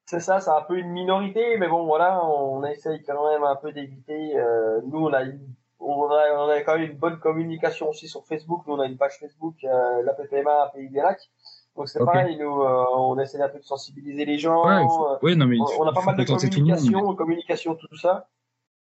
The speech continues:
Speaker 1: Mais voilà, quoi, c'est, après, c'est une minorité. Mais bon, le problème, c'est que c'est une minorité qui, qui sont, euh, assez régulièrement, parce que nous, la semaine, on travaille. Eux, ils sont retraités. Il y en a, ils y sont vraiment tous les jours, hein. Il y en a.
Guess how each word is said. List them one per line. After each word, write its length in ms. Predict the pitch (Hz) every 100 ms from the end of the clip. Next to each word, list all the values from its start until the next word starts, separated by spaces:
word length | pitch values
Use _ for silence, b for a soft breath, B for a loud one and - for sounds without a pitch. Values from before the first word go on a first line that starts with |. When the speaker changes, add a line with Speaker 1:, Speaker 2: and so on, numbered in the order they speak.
| _ 147
Speaker 1:
Mais 60 |
voilà, 260 | 165 190 190
quoi, 160 | -
c'est, 100 | 139
après, 160 | 143 139
c'est 140 | 151
une 100 | 139
minorité. 560 | 143 151 147 147 175 185
Mais 100 | 156
bon, 120 | 156
le 80 | 180
problème, 320 | - 156 180
c'est 120 | 180 151
que 40 |
c'est 100 | 143
une 100 | 147
minorité 420 | 170 175 170 165
qui, 320 | 185 180 _ _ _ _
qui 80 | -
sont, 360 | 175 180 170 143
euh, 400 | 131 127 127 123
assez 280 | 143 -
régulièrement, 640 | 165 165 165 175 180 214 247
parce 140 | 202
que 240 | - 151 151
nous, 120 | 170
la 100 | 156
semaine, 240 | 151 160
on 100 | 151
travaille. 380 | 143 143 156 214 233 - _ _ _ _ - 143
Eux, 180 | 160 165
ils 60 |
sont 140 | - 135
retraités. 440 | - - 156 175
Il 80 | 175
y 60 | 143
en 100 | 151
a, 80 |
ils 60 | 156
y 160 | 156 139
sont 260 | 156 139
vraiment 460 | 131 151 180 185 180
tous 80 | 165
les 140 | 160
jours, 340 | 165 185 147 139
hein. 120 | 143
Il 40 | 139
y 20 |
en 100 | 135
a. 360 | 135 123 123